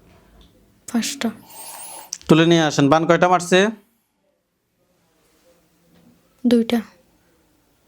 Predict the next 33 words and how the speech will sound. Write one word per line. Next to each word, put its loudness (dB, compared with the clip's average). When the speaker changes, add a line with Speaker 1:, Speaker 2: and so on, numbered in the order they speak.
Speaker 2:
কুফরি 4
এবং 0
বানগুলো 2
তুলে 0
নিয়ে 2
আসেন। 0
Speaker 1:
আনছে। -14
Speaker 2:
রোগীর 4
পা 4
থেকে 2
মাথা 2
পর্যন্ত -2
সবগুলো -2
ক্ষতি -2
বের 2
করে 0
নিয়ে -2
আসেন। -4
Speaker 1:
আনছে। -8
Speaker 2:
জিনগুলোকে 4
জবাই 0
করে -4
জিনের -2
লাশ 0
এবং -8
কুফরি -6
বান 0
সবগুলো -4
এক -2
জায়গায় -4
করে -4
জ্বালিয়ে 0
দেন। -6